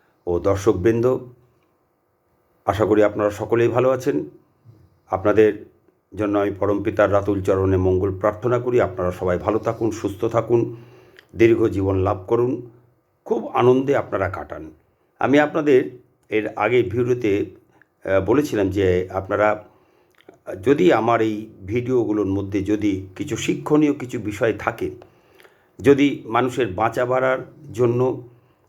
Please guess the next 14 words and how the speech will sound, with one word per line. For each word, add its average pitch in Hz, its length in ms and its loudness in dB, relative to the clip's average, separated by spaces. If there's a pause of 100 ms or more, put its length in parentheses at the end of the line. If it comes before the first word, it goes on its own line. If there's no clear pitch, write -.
মানুষকে 123 760 2 (380)
চোখ 139 220 -4
খুলে 147 220 0
দেওয়ার 107 280 0
জন্য, 95 400 -2 (480)
মানুষকে 120 340 0
সচেতন 127 520 0
করে 143 180 0
তোলার 98 260 -2
জন্য 104 220 0
যদি 147 260 2
কিছু 160 480 -8 (680)
এর 107 120 2
মধ্যে 104 540 0